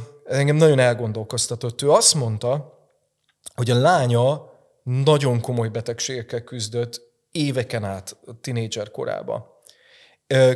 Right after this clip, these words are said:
krónikus betegségekkel, amik nagyon korlátozták az életét. És azt mondta, hogy az szülőként az egyik legnehezebb dolga az volt, hogy hogyan nevelsz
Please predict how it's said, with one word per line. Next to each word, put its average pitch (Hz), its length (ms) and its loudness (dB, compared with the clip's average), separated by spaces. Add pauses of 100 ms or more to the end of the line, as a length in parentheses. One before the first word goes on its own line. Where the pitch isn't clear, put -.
krónikus 131 540 0
betegségekkel, 117 800 -8
amik 123 220 -4
nagyon 139 340 0
korlátozták 117 800 -2
az 120 120 -4
életét. 113 520 -10
És - 140 -10
azt - 160 4
mondta, 165 200 -6
hogy 120 100 -8
az - 200 -2
szülőként 151 760 -2
az 120 100 -6
egyik 120 300 -8
legnehezebb 120 800 -2
dolga 110 420 -4
az 110 160 -4
volt, 123 280 -10
hogy 117 120 -14
hogyan 143 320 -4
nevelsz 113 540 -4